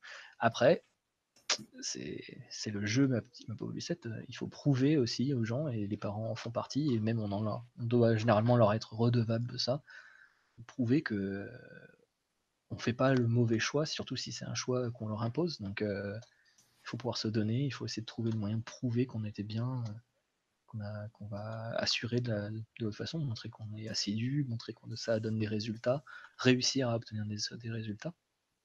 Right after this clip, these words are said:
C'est, mais ça, c'est presque, c'est valable dans une école, euh, aussi, hein. Je, je, je ne comprends pas que des élèves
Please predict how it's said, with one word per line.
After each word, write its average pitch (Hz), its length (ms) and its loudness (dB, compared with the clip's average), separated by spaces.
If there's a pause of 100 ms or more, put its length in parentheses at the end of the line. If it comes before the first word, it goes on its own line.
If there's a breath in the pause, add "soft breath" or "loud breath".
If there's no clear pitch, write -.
(520)
C'est, 110 500 -8 (260)
mais 113 60 2
ça, 147 140 4
c'est 123 140 -2
presque, - 300 -2 (180)
c'est - 120 -8
valable 101 300 4
dans 104 120 0
une 104 140 -4
école, 107 300 2
euh, 123 220 -6 (100)
aussi, 123 240 2
hein. 113 160 0
Je, 110 420 -4
je, 110 120 -4 (260)
je 117 160 -10
ne 110 180 -4
comprends 147 400 -2
pas 147 160 4
que 131 120 -8
des 113 220 0
élèves 120 320 0